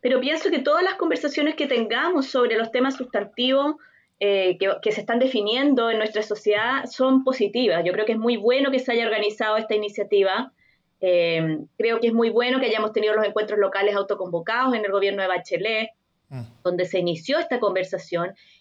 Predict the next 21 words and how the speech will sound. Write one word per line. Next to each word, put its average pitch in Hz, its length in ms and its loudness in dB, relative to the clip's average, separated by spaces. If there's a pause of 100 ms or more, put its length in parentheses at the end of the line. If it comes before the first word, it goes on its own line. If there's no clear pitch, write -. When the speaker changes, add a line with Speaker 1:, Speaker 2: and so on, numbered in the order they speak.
Speaker 1:
y 214 80 -6
se 262 160 -2
retomó 269 400 2
de 370 80 0
alguna 311 260 2
manera 262 320 2
la 254 80 0
iniciativa 240 540 2
de 233 80 0
los 214 180 0
ela 214 480 0
espontáneamente 262 960 0
después 233 260 0
del 226 120 0
estallido 214 400 2
de 165 80 4
octubre. 240 440 0
Vimos 196 280 0
mu-, 185 100 -12
mu-, 180 240 -4
muchísimo, 233 840 0